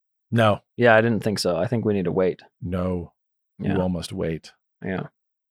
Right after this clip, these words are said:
Speaker 1: So we can take a little between series breaks.
Speaker 2: Yeah.
Speaker 1: Hit a bunch of writing stuff. I'm also looking forward to getting some, uh,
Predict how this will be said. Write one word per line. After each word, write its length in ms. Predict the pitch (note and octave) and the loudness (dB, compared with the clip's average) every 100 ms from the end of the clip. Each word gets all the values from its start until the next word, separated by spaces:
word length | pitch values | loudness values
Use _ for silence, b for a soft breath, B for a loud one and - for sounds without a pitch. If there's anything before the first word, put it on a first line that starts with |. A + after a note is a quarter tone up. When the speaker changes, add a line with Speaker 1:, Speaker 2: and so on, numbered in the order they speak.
| _ - | _ -2
Speaker 1:
So 200 | - B2 | 4 6
we 100 | C3+ | 6
can 120 | C3+ | 4
take 160 | D3 B2+ | 4 4
a 40 | |
little 380 | C3 B2+ A#2 - _ _ _ _ _ _ A2+ | 6 6 4 0 _ _ _ _ _ _ -4
between 720 | A2+ - A#2+ A2+ A2+ A2 - _ _ _ _ _ _ - | -4 0 2 2 2 0 -4 _ _ _ _ _ _ -8
series 360 | - A2 G2+ | 2 2 2
breaks. 680 | - G#2 G2+ F2+ - - - _ - | 0 0 0 -2 -8 -10 -12 _ -8
Speaker 2:
Yeah. 220 | G2 - _ _ _ - | -6 -8 _ _ _ 0
Speaker 1:
Hit 120 | B2+ | 2
a 40 | A#2 | 4
bunch 200 | A#2 A2+ | 4 2
of 180 | G#2+ G2+ | 0 2
writing 480 | G#2 G#2+ G#2 G2 F#2+ _ - | 0 2 0 -2 -8 _ -10
stuff. 320 | - G#2 - | 0 0 2
I'm 140 | A#2+ C#3 | 4 4
also 260 | D3+ C#3 | 6 6
looking 220 | C3 A#2+ | 4 4
forward 160 | A2+ A#2 | 4 2
to 60 | A2+ | 2
getting 300 | A2+ A2 A2 | 0 0 -2
some, 320 | - G2+ G2 | -2 -2 -2
uh, 280 | F#2+ F2+ | -4 -6